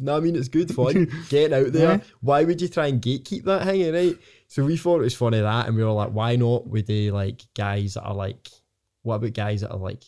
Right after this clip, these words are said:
Speaker 1: obsessed with the, the high-rise flats, and they're kinda like dicks about it, like, they're kinda like, 'Oh, this is, we've started this, this is our thing,' and all that," you know, because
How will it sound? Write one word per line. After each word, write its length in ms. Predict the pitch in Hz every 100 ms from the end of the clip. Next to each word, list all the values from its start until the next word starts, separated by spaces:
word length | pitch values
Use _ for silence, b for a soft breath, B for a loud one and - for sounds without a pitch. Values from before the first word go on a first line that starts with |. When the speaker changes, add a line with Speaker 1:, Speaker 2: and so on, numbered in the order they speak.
| _ -
Speaker 1:
obsessed 420 | 101 110 104 -
with 120 | 98
the, 180 | 98 98
the 40 | 104
high-rise 380 | 101 101 101 101
flats, 560 | 101 104 - - - _ -
and 160 | 107
they're 80 | 98
kinda 380 | - 107 98 101
like 180 | 101 - _ _ _ _ -
dicks 320 | 107 - -
about 220 | 127 120
it, 120 | 123 -
like, 160 | 101 101
they're 80 |
kinda 360 | 101 110 104 104
like, 140 | 104 101
'Oh, 180 | 104 98
this 180 | 95 113
is, 120 | 95
we've 160 | 113 101
started 400 | - 104 101 107
this, 220 | 113 113
this 180 | 104 110
is 140 | 104
our 180 | 107 110
thing,' 280 | - 113 127
and 100 | 131
all 160 | 139
that," 120 | 139 b b b
you 80 | -
know, 160 | 131 131
because 480 | 123 - 117 101